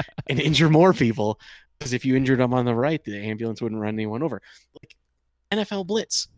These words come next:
Speaker 2: p-, literally playing N F L Blitz in an arcade s-,
Speaker 1: Is,
Speaker 2: setting.
Speaker 1: is a fantastic game.
Speaker 2: At, yeah,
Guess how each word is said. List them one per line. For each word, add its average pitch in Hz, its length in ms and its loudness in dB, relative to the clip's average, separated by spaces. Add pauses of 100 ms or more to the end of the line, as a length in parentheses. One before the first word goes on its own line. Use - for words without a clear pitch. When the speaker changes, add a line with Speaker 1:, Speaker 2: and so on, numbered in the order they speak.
Speaker 2:
p-, - 140 -4
literally 240 460 -2 (260)
playing 214 340 8
N 185 80 6
F 190 100 2
L 165 140 -2
Blitz 175 320 0 (120)
in 196 140 4
an 185 80 2
arcade 156 480 -2
s-, - 220 -8 (180)
Speaker 1:
Is, - 120 -6
Speaker 2:
setting. 113 260 4
Speaker 1:
is 127 120 6
a 120 60 2
fantastic - 580 -2
game. 127 140 -8
Speaker 2:
At, - 120 -8 (920)
yeah, 175 280 0